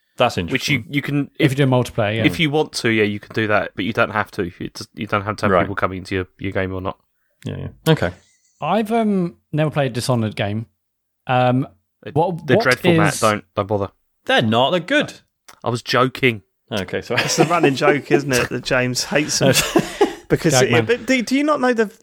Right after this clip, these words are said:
Speaker 4: background to this?
Speaker 1: No, I don't
Speaker 4: We,
Speaker 1: think I
Speaker 4: we
Speaker 1: do.
Speaker 4: weren't doing the computer show, do we?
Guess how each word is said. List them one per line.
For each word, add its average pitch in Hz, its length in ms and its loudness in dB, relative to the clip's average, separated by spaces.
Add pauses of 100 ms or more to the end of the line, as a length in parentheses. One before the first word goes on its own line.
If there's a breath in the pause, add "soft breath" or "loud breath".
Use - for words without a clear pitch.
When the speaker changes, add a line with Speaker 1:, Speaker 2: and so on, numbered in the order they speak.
Speaker 4:
background 175 420 2
to - 100 -10
this? 233 120 2
Speaker 1:
No, 240 60 4
I - 20 4
don't 214 120 6
Speaker 4:
We, 190 80 0
Speaker 1:
think 180 40 4
I - 20 6 (100)
Speaker 4:
we 320 40 6
Speaker 1:
do. 285 60 6
Speaker 4:
weren't 254 140 2
doing 269 200 2
the 180 60 0
computer - 400 -4
show, - 220 -4
do 175 140 0
we? 156 260 0